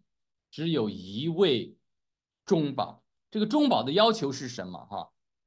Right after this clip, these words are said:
中保的要求，他必须是一个完全的人，并且他是完全的神。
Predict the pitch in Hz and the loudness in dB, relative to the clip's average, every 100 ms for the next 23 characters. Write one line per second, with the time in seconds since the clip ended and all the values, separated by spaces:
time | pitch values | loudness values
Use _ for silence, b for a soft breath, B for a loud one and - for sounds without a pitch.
0 | _ 285 285 214 104 113 180 185 185 123 | _ 0 2 2 0 2 2 2 0 -6
1 | 127 151 - 233 165 196 - 165 147 147 | -4 -6 0 -2 -2 -6 -6 -6 -6 -4
2 | 143 104 104 _ _ _ _ 110 170 214 | -2 -2 -6 _ _ _ _ 0 2 2
3 | 165 156 120 113 110 95 110 202 214 - | 2 0 0 -2 -4 -4 0 0 -2 -10
4 | _ _ _ _ _ 196 151 107 131 127 | _ _ _ _ _ -4 -2 -2 -4 -4
5 | 135 98 98 113 165 120 120 104 - - | -6 -4 -4 -4 -4 -4 -4 -4 -6 -4
6 | - 120 90 92 147 170 | -4 -2 -4 -2 -4 -6